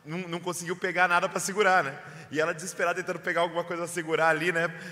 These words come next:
É, o metrô ia sair, começar a andar. Aí tinha um senhor do lado dela,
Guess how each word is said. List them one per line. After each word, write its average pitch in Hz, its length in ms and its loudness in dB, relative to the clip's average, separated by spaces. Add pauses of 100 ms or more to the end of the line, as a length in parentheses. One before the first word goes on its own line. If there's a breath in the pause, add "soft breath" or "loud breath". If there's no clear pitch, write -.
(100)
É, 131 140 4
o 127 120 -4
metrô 139 260 2
ia 151 140 4
sair, 143 340 0
começar 143 360 -2
a - 20 2
andar. 139 440 4
Aí 131 120 2
tinha 151 180 -6
um 151 40 -4
senhor 139 320 -2
do 131 80 -6
lado 127 200 2
dela, 135 280 0